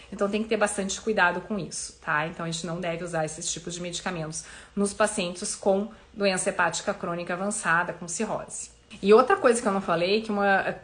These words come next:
sempre quando aparece, o paciente tá estável, tá bem, de uma hora pra outra surge a encefalopatia,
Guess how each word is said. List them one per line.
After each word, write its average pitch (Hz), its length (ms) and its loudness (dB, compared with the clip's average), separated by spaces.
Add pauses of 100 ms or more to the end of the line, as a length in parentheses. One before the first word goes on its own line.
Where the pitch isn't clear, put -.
sempre 233 480 2
quando 202 180 0
aparece, 175 680 0 (340)
o - 40 -18
paciente 208 380 2
tá 233 180 6
estável, 226 640 6
tá 226 120 0
bem, 196 440 0
de - 100 -8
uma 202 100 2
hora 202 140 6
pra 214 160 2
outra 202 220 0
surge 214 320 -2
a 196 40 -2
encefalopatia, 185 880 -4